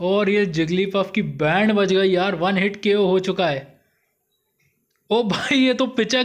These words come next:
गया यार फुग्गे की तरह। सही था रे, बहुत सही, पिचका दिया एक हिट में। और अब यहाँ इनका दूसरा पोकेमॉन आया है, लव डिस्क, जो कि एक वाटर टाइप है।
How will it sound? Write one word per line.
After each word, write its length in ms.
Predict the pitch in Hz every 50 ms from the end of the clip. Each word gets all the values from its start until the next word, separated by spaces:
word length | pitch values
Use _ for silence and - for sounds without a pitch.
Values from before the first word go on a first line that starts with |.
| 226
गया 240 | 233 262 269 262 262
यार 380 | 254 214 175 180 190 226 269 269 269 -
फुग्गे 320 | 226 208 185 185 226 226
की 120 | 214 233 220
तरह। 300 | 202 202 180 151 131 - - _ _ _ _ _ _ _ _ _ _ _ _ _ _ _ _ _ _ _ _ _ _ -
सही 380 | - - 190 185 220 262 285
था 200 | 233 254 247 254 240
रे, 220 | 220 226 262 285 285 285 - -
बहुत 480 | 196 202 202 196 190 208 254 285 269 285
सही, 220 | - 277 247 233
पिचका 580 | 196 - - - - 233 - - - 233 240 247
दिया 220 | 247 247 240 254 233
एक 320 | 196 196 220 247 247 -
हिट 180 | 208 208 202 214
में। 200 | 202 196 156 - - _ _ _ _ _ _ _ _ _ _ _ _ _ _ _ _ _ _ _ _ _ -
और 160 | 156 156 180
अब 180 | 190 196 185
यहाँ 260 | 196 190 190 190 196 202
इनका 220 | 202 202 202 214
दूसरा 540 | 202 170 151 147 160 165 170 160 - 220 226
पोकेमॉन 440 | 220 208 202 185 202 202 208 208 202
आया 200 | 196 196 190 190
है, 140 | 202 220 220
लव 320 | 196 160 147 156 180 175 165
डिस्क, 320 | 175 196 202 202 - - _ _ _ _ _ _ _ _ _ -
जो 140 | 156 160
कि 80 | 160 180
एक 140 | 185 175 160
वाटर 280 | 147 147 151 156 175
टाइप 340 | 175 196 190 190 190 190 190
है। 100 | 180 196